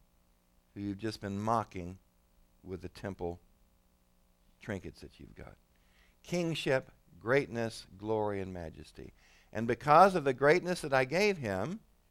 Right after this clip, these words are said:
this is your father Nebuchadnezzar, "all peoples, nations, and languages trembled and feared before him." And then we have a, m-, a Middle Eastern kind of king's power lined out.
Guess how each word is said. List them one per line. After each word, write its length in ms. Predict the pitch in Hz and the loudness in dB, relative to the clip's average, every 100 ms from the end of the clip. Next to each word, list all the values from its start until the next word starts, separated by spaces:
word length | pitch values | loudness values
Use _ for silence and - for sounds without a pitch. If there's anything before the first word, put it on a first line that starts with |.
| - | -20
this 160 | - | -16
is 120 | 101 104 | -12 -10
your 100 | 104 | -4
father 340 | 113 104 107 | 2 2 2
Nebuchadnezzar, 720 | 101 104 - 101 82 98 107 - - - - _ - | -2 -4 -6 -6 -6 -6 -8 -10 -20 -20 -20 _ 8
"all 220 | 135 196 | 10 10
peoples, 540 | 190 175 160 175 156 | 6 -2 0 -2 -2
nations, 520 | 127 139 151 - 147 127 | 0 0 0 -6 -6 -6
and 160 | 117 | -2
languages 640 | 117 156 156 110 104 110 - | 0 -2 -2 -4 -2 -6 -6
trembled 520 | - 165 170 165 143 | -8 -6 -2 -2 -2
and 180 | 135 - | -4 -6
feared 580 | - 147 104 110 139 143 _ _ _ _ - | -4 -2 0 0 -2 -10 _ _ _ _ -12
before 440 | 127 - 160 123 | -12 -6 -2 0
him." 300 | 104 78 - - _ _ _ _ _ _ _ _ _ _ - - | 0 -6 -8 -20 _ _ _ _ _ _ _ _ _ _ -20 -20
And 100 | - | -12
then 60 | 110 | -6
we 80 | 117 | -2
have 100 | 107 | 0
a, 180 | 92 87 _ _ _ _ _ 90 | 0 -2 _ _ _ _ _ -10
m-, 320 | 98 113 117 - | -6 -6 -6 -10
a 80 | |
Middle 320 | 101 120 123 123 | -6 -4 -2 -4
Eastern 320 | 117 113 101 | -4 -10 -10
kind 240 | - 104 | -6 -6
of 80 | 92 | -6
king's 640 | - 131 120 107 101 92 - - | -10 -6 -4 -4 -6 -8 -16 -10
power 360 | 127 113 90 | -2 0 0
lined 340 | 92 90 80 80 | -2 -4 -4 -4
out. 300 | 80 127 | -2 -2